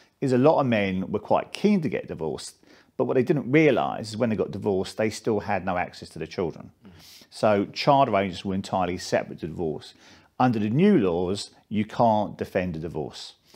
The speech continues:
Speaker 2: Right.
Speaker 1: Uh, so, so that's the first thing. The second thing is it just speeds up the process now.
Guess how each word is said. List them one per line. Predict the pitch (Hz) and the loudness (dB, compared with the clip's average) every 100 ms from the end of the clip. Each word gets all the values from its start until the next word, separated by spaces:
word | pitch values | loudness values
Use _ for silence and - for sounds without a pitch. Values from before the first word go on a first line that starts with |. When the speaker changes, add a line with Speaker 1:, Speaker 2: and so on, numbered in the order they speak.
| _ | _
Speaker 2:
Right. | 104 | -4
Speaker 1:
Uh, | 90 92 90 - | 2 4 2 0
so, | - 110 98 98 71 | 0 2 4 2 0
so | - | 0
that's | 120 - | 0 0
the | 113 | -2
first | - 104 95 - | 2 4 2 -2
thing. | 62 - - _ | -8 -12 -20 _
The | 98 | -4
second | - 156 - 101 | 2 2 2 -2
thing | 98 95 | -2 0
is | 85 85 | 0 -2
it | 90 | -6
just | 92 101 | -6 -8
speeds | - - 95 87 | -4 0 0 0
up | - | -6
the | - | -6
process | - 85 92 - - | -4 -4 -4 -10 -12
now. | - 67 67 | -8 -8 -10